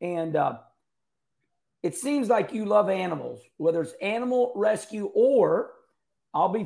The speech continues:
flipping through the T V channel and you are on the biggest dog show there is in America.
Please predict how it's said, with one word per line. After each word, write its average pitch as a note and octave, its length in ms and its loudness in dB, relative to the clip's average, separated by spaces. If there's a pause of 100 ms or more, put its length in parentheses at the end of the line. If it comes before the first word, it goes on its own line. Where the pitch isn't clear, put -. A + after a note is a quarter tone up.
flipping A3 320 0
through A#3 140 -6
the G3+ 120 -8
T A3 220 -4
V C#4 160 -2
channel G#3+ 460 -6
and F3 200 -2
you A#3 180 -2
are A3 80 2
on G#3+ 180 0
the G3 80 0
biggest F#3+ 460 0
dog G3 360 4
show G#3+ 240 -2
there G#3 180 4
is G3+ 160 0
in F#3+ 100 -4
America. F#3 600 -6